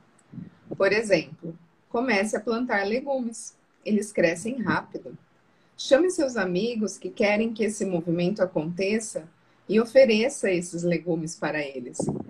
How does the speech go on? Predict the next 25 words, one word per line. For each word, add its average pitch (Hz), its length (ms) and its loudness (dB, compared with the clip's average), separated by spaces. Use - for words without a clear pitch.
Não 202 300 2
venda 190 420 4
por 170 200 -4
dinheiro. 160 580 -6
Peça 247 340 0
algo 262 360 0
em 311 120 -8
troca, 220 540 -6
algo 196 360 -4
que 220 120 -6
eles 190 240 -4
têm 196 260 -2
que - 160 -8
você 294 300 -4
não 247 180 -8
possui. 233 580 -6
Façam 240 520 0
essa 190 280 -6
troca. 160 560 -6
Você 180 240 -6
vai 190 200 0
ficar 202 240 0
feliz, 220 680 -4
eles 165 300 -4
também. 196 440 2